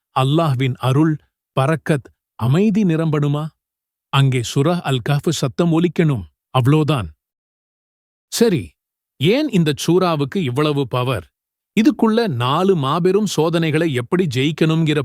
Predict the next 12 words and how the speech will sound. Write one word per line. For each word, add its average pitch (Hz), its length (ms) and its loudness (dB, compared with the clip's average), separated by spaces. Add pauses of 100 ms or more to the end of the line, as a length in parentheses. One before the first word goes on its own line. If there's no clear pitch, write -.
ப்ளூபிரிண்ட் 147 460 0
இருக்கு. 113 340 -6 (480)
இது 135 180 0
வெறும் 139 340 0
கதைகள் 135 420 0
இல்லை. 98 340 -4 (400)
இது 160 160 4
ஒரு 139 200 0 (100)
ட்ரெய்னிங் 160 340 2 (100)
சிமுலேஷன். 131 640 0 (380)
சில 143 260 0
இளைஞர்கள் 139 640 0